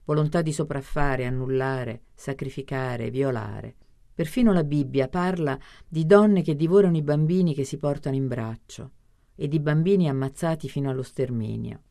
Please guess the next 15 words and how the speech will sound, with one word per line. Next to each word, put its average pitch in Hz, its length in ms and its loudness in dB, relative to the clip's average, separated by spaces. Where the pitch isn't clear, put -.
Sembra 190 360 2
che 165 100 -2
il 156 140 -4
tempo 196 340 -2
non 139 140 -4
ci 151 120 -6
abbia 147 200 -2
insegnato 143 500 -4
niente 123 640 -6
e - 100 -6
la 147 120 0
violenza 170 460 0
contro 139 280 -4
i 139 40 -4
piccoli 165 560 -4